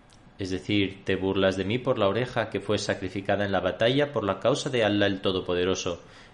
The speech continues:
Este oído mío es el mejor oído". Hazrat Khalid bin Walid narra: Hazrat Ammar y yo tuvimos una conversación durante la cual utilicé algunas palabras bastante fuertes.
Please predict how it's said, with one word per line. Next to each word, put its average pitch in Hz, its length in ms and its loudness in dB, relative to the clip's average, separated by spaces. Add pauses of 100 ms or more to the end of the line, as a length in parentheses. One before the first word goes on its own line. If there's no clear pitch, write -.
Este 104 680 0
oído 101 280 0
mío 123 460 -2
es 110 160 -4
el 98 80 -2
mejor 92 400 -4
oído". 101 400 0 (3250)
Hazrat 98 360 -2
Khalid 101 320 0
bin 107 180 -2
Walid 98 320 2
narra: 98 560 0 (2000)
Hazrat 104 320 -2
Ammar 123 300 2
y 127 60 2
yo 107 180 0
tuvimos 110 400 0
una 110 140 0
conversación 98 920 -2 (400)
durante 98 420 2
la 92 160 2
cual 104 180 2
utilicé 98 400 -2
algunas 104 380 0
palabras 95 460 2
bastante 90 400 -4
fuertes. - 720 -2